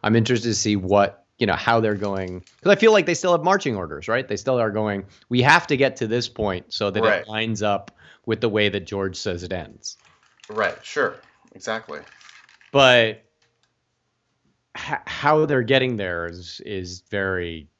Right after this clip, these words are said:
Speaker 1: very interesting to me. So I, I don't know. I'm, I'm still waiting for Clegane Bowl
Speaker 2: Yeah.
Speaker 1: twenty sixteen or
Speaker 2: Right.
Speaker 1: twenty seventeen now.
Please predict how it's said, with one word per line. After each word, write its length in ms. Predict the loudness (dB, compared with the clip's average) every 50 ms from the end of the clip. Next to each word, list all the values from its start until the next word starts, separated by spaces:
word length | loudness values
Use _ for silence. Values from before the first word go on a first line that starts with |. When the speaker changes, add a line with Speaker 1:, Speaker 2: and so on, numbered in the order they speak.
| _ -8
Speaker 1:
very 480 | -6 -4 -4 -4 -4 -6 -6 -8 -8 -10
interesting 500 | -10 -10 -12 -14 -14 -10 -10 -12 -12 -12
to 80 | -14 -16
me. 240 | -16 -16 -20 -20 _ _ _ -12
So 180 | -8 -6 -6
I, 260 | -4 -6 -6 -8 -8 -8
I 120 | -8 -6 -6
don't 100 | -6 -6
know. 160 | -8 -12 -8 -2
I'm, 200 | 0 0 2 4
I'm 160 | 4 2 2
still 280 | 4 6 8 8 8 8
waiting 340 | 8 6 6 6 4 2 0
for 320 | -2 0 0 0 0 -2
Clegane 500 | -2 -2 -2 0 0 0 0 0 0 -2
Bowl 480 | -2 -2 -2 -2 -2 -4 -6 -8 -12 _ _ _ _ _ -16 -10
Speaker 2:
Yeah. 300 | -8 -6 -6 -6 -8 -10 _ _
Speaker 1:
twenty 260 | -4 0 0 0 0 0
sixteen 640 | -2 -4 -6 -4 -6 -6 -6 -6 -8 -10 -14 -12 -10
or 60 | -10
Speaker 2:
Right. 60 | -8
Speaker 1:
twenty 200 | -6 -4 -4 -4
seventeen 460 | -6 -8 -14 -16 -14 -8 -6 -6 -6
now. 220 | -6 -8 -10 -12